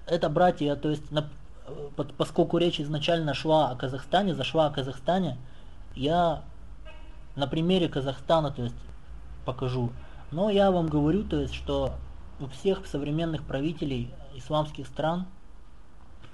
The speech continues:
есть таки-, есть такие вот подобные слова,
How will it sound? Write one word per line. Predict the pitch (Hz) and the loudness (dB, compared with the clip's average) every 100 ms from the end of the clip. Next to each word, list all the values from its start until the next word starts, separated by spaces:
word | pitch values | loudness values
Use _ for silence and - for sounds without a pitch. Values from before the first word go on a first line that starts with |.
| - | -6
есть | 135 143 147 | -2 0 -2
таки-, | 123 156 | -8 -2
есть | 151 156 - | -2 -2 -4
такие | 120 170 151 | -6 0 0
вот | 131 | 0
подобные | 127 131 143 135 120 | -2 0 0 0 -2
слова, | 127 123 135 165 | 0 2 2 2